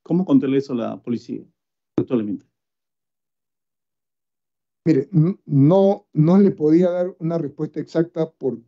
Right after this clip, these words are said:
Speaker 2: eh, particularmente, como sabe usted, tenemos una, un viceministerio de orden interno y una dirección de crimen organizado, ¿no? Pero sí lo que le puedo expresar es que ya se están tomando algunas acciones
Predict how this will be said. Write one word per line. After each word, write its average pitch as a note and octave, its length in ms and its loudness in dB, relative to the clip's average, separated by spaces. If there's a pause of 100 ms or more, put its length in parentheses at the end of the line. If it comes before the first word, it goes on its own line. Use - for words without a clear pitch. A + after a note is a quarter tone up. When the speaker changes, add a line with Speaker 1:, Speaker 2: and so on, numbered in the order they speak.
(160)
Speaker 2:
eh, A#2+ 160 -8
particularmente, D3 1080 2
como B2 540 -8
sabe D3+ 260 2
usted, D3 240 -4
tenemos D3+ 500 -4
una, D#3 380 -4
un D3+ 80 -10
viceministerio D3 580 0
de D#3 80 -4
orden D#3+ 260 0
interno D#3+ 500 -2
y D3 80 -4
una D3+ 180 0
dirección C#3+ 400 -2
de C#3+ 100 -2
crimen D3 280 -4
organizado, A#2 680 -2
¿no? A#2+ 180 -10 (440)
Pero B2+ 180 0
sí F#3 160 2
lo F3+ 140 2
que D3+ 80 -2
le C3 120 -2
puedo D#3+ 160 2
expresar D#3 400 -2
es D#3 160 -6
que C3 180 -8
ya D#3 540 -2
se - 220 -18
están D3 240 -2
tomando D3+ 360 2
algunas D#3 360 0
acciones D#3 680 -2